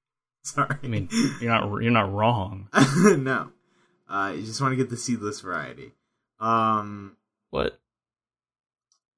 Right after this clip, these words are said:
Speaker 1: So the, the, the crows, the crows eating <laughs> eyes,
Speaker 2: Mm-hmm.
Speaker 1: uh, you're taking me off this thread every time, Paul. I'm just, uh, I'm just, like, my brain is
Speaker 2: I
Speaker 1: dying.
Speaker 2: wonder why.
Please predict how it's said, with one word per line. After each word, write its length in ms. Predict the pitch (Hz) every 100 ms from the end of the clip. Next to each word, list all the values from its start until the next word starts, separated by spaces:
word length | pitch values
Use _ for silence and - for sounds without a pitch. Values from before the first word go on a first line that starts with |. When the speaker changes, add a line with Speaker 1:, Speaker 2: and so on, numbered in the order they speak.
| _ _ _ _
Speaker 1:
So 200 | - 135
the, 460 | 120 113 131 127 - _ -
the, 320 | 110 123 107
the 120 | 110 120
crows, 460 | - 175 202 170
the 100 | -
crows 340 | - - 208 247
eating 260 | 247 147 160
<laughs> 80 |
eyes, 920 | 98 113 - 143 180 - 208 156 160 - _ _ _ -
Speaker 2:
Mm-hmm. 260 | 135 127 127
Speaker 1:
uh, 600 | 127 131 127 120 117 104 - _ _ _ _ _
you're 200 | 113 107 - _ -
taking 320 | 139 131 123
me 80 | 110
off 200 | 107 -
this 240 | 101 -
thread 220 | 101 90 - 107
every 260 | 95 98
time, 320 | 101 98 95
Paul. 160 | 98 90
I'm 240 | - 95 98
just, 400 | 107 104 - -
uh, 520 | 107 101 95 95 95 _ _
I'm 140 | 113 110
just, 200 | 110 104
like, 200 | 107 -
my 220 | 110 107
brain 320 | 104 107 104
is 40 | 110
Speaker 2:
I 40 |
Speaker 1:
dying. 120 | 107
Speaker 2:
wonder 380 | 104 135 156 175
why. 360 | 170 180 165